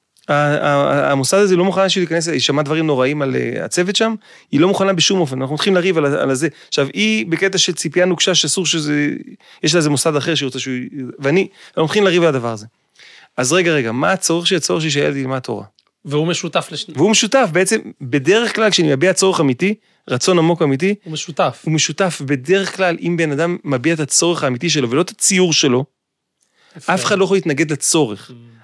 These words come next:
Speaker 1: ההתנגדות מתחילה ברמת הציור.
Speaker 2: Mm.
Speaker 1: עכשיו, אם אנחנו מסכימים על הצורך, ומשחררים רגע את הציפייה הנוקשה,
Speaker 2: ואת הציור.
Speaker 1: ואת הציור, אז יכול להיות שאנחנו מג-, מג-, נגיע למוסד שלישי, נכון,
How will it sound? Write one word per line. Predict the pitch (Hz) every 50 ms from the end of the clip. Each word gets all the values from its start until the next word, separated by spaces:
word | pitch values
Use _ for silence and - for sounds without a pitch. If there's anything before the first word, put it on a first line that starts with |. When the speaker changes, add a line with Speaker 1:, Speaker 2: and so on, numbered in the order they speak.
| _ -
Speaker 1:
ההתנגדות | 139 120 - 131 127 127 135 214 233 196
מתחילה | 185 - - 175 165
ברמת | 156 147 147 160 156
הציור. | 160 143 - - 156 156 156 139 107 95 107 -
Speaker 2:
Mm. | 131 127 123 120 120 120 113 _ _ _ _ _ _ _ _ _ _ _ _ -
Speaker 1:
עכשיו, | - - 123 127
אם | 170 196
אנחנו | 220 220 202
מסכימים | 185 160 - - 165 175 180
על | 165
הצורך, | 147 - - 120 110 113 123 - _ _ _ _ _ _ _ _ _ _ - - _ - 135
ומשחררים | 131 143 135 - - 147 - - 135 135 175 214 214
רגע | 196 185 170 175
את | 151
הציפייה | 147 - - 147 127 143 143
הנוקשה, | 143 139 123 - - 117 107 110 - _ _ _ _ _ _
Speaker 2:
ואת | 143 131 - -
הציור. | 131 - - - 123 113 139
Speaker 1:
ואת | 143 127
הציור, | 151 147 - - 127 117 110 110 110 139 165 _ _ _ _ _ _ - - _ _ _ -
אז | 117 107 117
יכול | 127 - - 202
להיות | 220 220
שאנחנו | - 202 196 190
מג-, | 175 156 175 170 165
מג-, | - 160 156 151 156 -
נגיע | 151 151 143 151 196 190
למוסד | 180 156 - 185 170 -
שלישי, | - 180 165 - 165 151
נכון, | 147 180 175 170 160 147 143 156 170